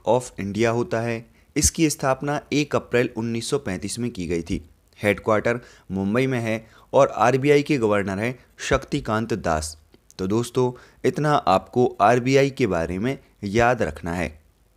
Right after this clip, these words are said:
नेक्स्ट क्वेश्चन, रेटिंग एजेंसी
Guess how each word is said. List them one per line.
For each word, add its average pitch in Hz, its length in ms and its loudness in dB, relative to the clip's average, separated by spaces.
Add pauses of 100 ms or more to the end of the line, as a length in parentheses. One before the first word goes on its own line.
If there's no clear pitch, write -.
(580)
नेक्स्ट 87 300 -6
क्वेश्चन, 120 640 -2 (1040)
रेटिंग 151 400 4 (420)
एजेंसी 127 520 2